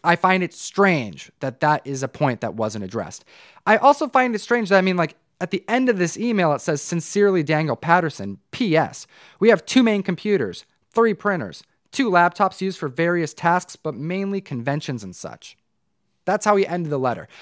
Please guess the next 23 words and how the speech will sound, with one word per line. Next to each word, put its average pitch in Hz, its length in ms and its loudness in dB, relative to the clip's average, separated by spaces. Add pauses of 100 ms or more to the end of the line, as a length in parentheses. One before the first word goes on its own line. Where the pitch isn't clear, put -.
(120)
So 190 100 -2
he 202 80 0
doesn't 294 320 2
address 185 460 0 (320)
what 156 160 0
I 214 140 4
said 175 220 0
was 131 200 -2
my 127 160 -2
biggest 147 460 0
concern 123 760 0
about 123 360 0
the 113 80 -8
releases, 110 640 -4 (380)
but 180 120 2
he 180 60 0
goes 214 200 4
out 220 160 8
of 196 100 -2
his 165 140 0
way 180 200 0
to 170 180 -6
address 143 640 -2